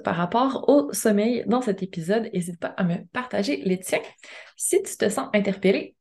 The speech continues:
et dis-moi si tu testes le tout parce qu'on va travailler de façon non conventionnelle. On va aller non seulement au niveau physique, mais aussi mental, émotionnel, énergétique et spirituel, donc dans toutes les dimensions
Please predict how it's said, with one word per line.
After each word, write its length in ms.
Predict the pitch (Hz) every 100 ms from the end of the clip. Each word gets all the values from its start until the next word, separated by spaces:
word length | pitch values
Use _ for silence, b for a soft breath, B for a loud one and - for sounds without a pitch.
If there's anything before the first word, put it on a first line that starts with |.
| -
et 100 | 302
dis-moi 360 | 220 220 262 -
si 300 | - 277 269
tu 440 | - - 240 247 B B B -
testes 440 | - 240 - - -
le 240 | 196 190
tout 320 | 277 370 - - -
parce 220 | - 202 -
qu'on 380 | 302 - 202
va 160 | 202 262
travailler 720 | 262 - - 208 208 254 269 B B B B
de 160 | 196 226
façon 560 | 214 196 254 269 277 208
non 360 | 226 320 453
conventionnelle. 640 | 302 233 202 196 196 240
On 100 | 247
va 100 | 190
aller 220 | 185 208 -
non 120 | 247
seulement 340 | 262 247 269 -
au 60 |
niveau 280 | 202 196 226
physique, 600 | 240 - 240 220 403 - B B B -
mais 80 |
aussi 260 | 339 392 359
mental, 580 | 285 254 254 233 254 240
émotionnel, 520 | 214 202 202 196 214 -
énergétique 560 | 175 170 170 208 - -
et 100 | 247
spirituel, 640 | - - 190 - 214 311
donc 360 | 220 220 269 - -
dans 340 | 180 226 - _ -
toutes 160 | 254
les 80 | 220
dimensions 420 | 196 170 185 330